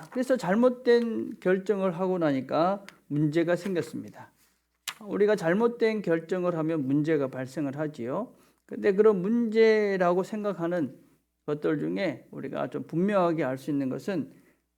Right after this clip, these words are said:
단절이라는, 예, 관계의 단절이 일반적으로 나타납니다. 분리가 나타나는 것이죠. 그래서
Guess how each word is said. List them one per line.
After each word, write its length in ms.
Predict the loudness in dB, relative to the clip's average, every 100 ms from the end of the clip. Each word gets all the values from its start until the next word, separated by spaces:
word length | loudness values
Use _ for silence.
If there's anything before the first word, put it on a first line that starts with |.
| _
단절이라는, 1500 | -4 2 4 4 4 4 6 6 4 2 0 0 0 0 -2 -14 _ _ _ _
예, 280 | -14 -14 -14 _ _ _ _ _ _ _ _ _ _ _ _ _ _
관계의 960 | -4 0 2 2 0 2 2 2 -2 -10 _ _ -10
단절이 1120 | -2 2 4 4 4 2 -2 0 -2 -4 -12 _ _ _ _
일반적으로 840 | 2 6 4 4 2 2 -2 -4
나타납니다. 680 | -6 -10 -10 -10 -12 -18 -20 _ _
분리가 680 | -4 -2 0 2 0 0 -2
나타나는 600 | -2 -6 -10 -8 -10 -12
것이죠. 560 | -14 -16 -8 -6 -6 -12 _ _ _
그래서 500 | -2 0 2 0 -2